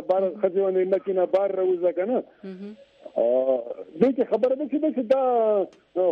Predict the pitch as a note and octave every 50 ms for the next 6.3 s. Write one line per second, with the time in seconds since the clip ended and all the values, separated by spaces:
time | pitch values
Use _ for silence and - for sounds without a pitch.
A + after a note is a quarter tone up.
0 | - - F3+ B3 - - - A3+ G3+ - C4 C#4 A#3+ G#3 G3 F3+ F#3 E3 F3+ F3
1 | E3+ D#3 D#3+ E3+ D#3+ D#3+ D#3+ D#3+ D#3 D3+ D3+ C#3 C3+ C#3 C3 C3+ B2+ C3+ B2+ D#3
2 | E3 A#3 B3 A#3+ - _ _ _ _ - - - - - - _ G3+ - _ -
3 | - - - - F#3 E3 D#3 D3 E3+ _ - - _ - - - G3 G3+ G3 -
4 | G3+ G3 G3+ G#3 G3+ G3+ G3+ G#3 A#3 D4 - A#3+ C4 C#4 C3 - - _ _ _
5 | _ _ _ _ _ _ _ _ _ _ _ _ _ - - C4+ D4+ - - -
6 | - A3 A#3 C4 B3+